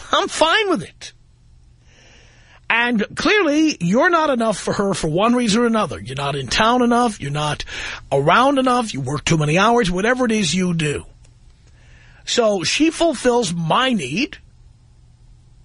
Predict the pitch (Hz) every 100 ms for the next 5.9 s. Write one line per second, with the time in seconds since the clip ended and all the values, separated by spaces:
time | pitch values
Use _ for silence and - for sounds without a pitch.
0 | - - 208 202 196 196 190 196 226 214
1 | - 190 208 208 220 220 185 180 175 -
2 | 185 170 - - 185 - 185 160 170 -
3 | 269 285 127 101 - - - - - -
4 | - 156 107 110 - - 190 196 170 190
5 | 269 294 165 113 113 135 135 123